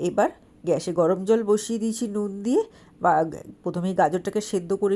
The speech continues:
নিলাম, গাজরটাকে সেদ্ধ করে ওই জলের মধ্যে বাঁধাকপিটাকে জল ভাপিয়ে ফেলে দেবো। তারপরে আমি ওইদিকে আটা, যেহেতু রুটি করব, আমার বাসি রুটি ছিল না, তার জন্য আমি আটাটা নিয়ে নিলাম। আটাটা নিয়ে এবার আস্তে আস্তে করে একটা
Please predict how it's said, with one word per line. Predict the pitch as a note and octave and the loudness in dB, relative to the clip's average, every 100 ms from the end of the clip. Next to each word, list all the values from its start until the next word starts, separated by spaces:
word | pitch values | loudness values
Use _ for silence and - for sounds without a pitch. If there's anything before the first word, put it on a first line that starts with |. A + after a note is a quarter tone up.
| F3+ | -2
নিলাম, | F#3+ C4 G4+ - - - | -4 -4 -4 -20 -14 -6
গাজরটাকে | F3+ F3+ F#3 - | -4 -2 -4 -6
সেদ্ধ | E3+ F3 | -6 -2
করে | A3+ C#4 - | 0 0 0
ওই | G#3+ | 2
জলের | G3 D#3+ D#3+ | 2 0 -2
মধ্যে | E3 F3+ B3+ | -6 -2 2
বাঁধাকপিটাকে | E3 G#3+ D#3+ F3 F#3+ C4+ G#3 | 2 0 -6 -8 -4 -4 0
জল | D3+ D#3 | 0 0
ভাপিয়ে | E3+ C4+ A4+ | -4 -2 -2
ফেলে | F#3 D3+ - | -2 -4 -6
দেবো। | - - _ _ _ _ _ _ _ _ _ - - - - _ - | -14 -14 _ _ _ _ _ _ _ _ _ -20 -20 -20 -20 _ 0
তারপরে | F#3+ F#3 A3 D4 F4+ _ _ - | 0 2 0 0 -2 _ _ -4
আমি | F#3 F3+ | -2 -2
ওইদিকে | F#3+ F#3 A#3 - F3+ | -4 -2 -2 -2 -4
আটা, | F3 G3 F#3 - F3+ | 0 0 -2 -14 -6
যেহেতু | F3 F#3 G3 | -4 -2 -2
রুটি | F#3+ A3 G#3 | -2 -2 2
করব, | F3+ E3 D#4+ - _ _ F3 | 2 4 0 -2 _ _ -2
আমার | F#3 D#3 | 2 2
বাসি | E3 G3+ | 0 -4
রুটি | G3 G#3+ - | -4 -6 -4
ছিল | F#3 E3 F#3+ | -2 0 0
না, | E3+ A3 - _ - | 0 -4 -10 _ -4
তার | F3 E3+ | -2 0
জন্য | F#3 F#3+ | -2 -2
আমি | F#3+ E3 | -2 -2
আটাটা | F3 F#3+ G3+ G3 F3 | 2 2 0 -2 -4
নিয়ে | E3+ E3+ F3+ | -6 -4 -4
নিলাম। | G3+ F#4+ - F3 | -2 -2 -2 -4
আটাটা | F#3 G3 E3 | -2 -2 -2
নিয়ে | E3 E3+ A4 - - - D#3+ | -6 -6 -6 -8 -20 -8 -2
এবার | G#3 F3 | 2 2
আস্তে | E3 F#3+ | 2 -2
আস্তে | F3+ - G3 | -4 -4 0
করে | G#3+ G4+ - _ - | 2 2 -4 _ -8
একটা | G3 - | -6 -2